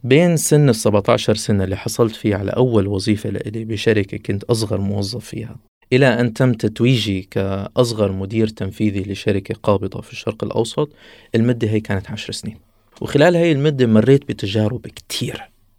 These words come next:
تعلمت فيها من خلال، آه، مخالطتي لرجال الأعمال، تعلمت فيها من خلال عملي في المؤسسات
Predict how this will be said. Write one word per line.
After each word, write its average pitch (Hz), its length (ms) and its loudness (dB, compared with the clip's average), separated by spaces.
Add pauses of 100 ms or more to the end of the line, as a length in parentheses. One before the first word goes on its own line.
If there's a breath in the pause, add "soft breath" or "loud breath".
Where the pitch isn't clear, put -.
(120)
تعلمت 135 460 4
فيها 123 380 -2 (380)
من 110 120 2
خلال، 104 540 2 (200)
آه، 95 280 -4
مخالطتي 107 840 0 (240 soft breath)
لرجال 101 560 2
الأعمال، 101 640 -4
تعلمت 107 380 0
فيها 110 280 -2
من 98 140 -2
خلال 104 340 0
عملي 104 340 2
في - 100 -16
المؤسسات 113 720 0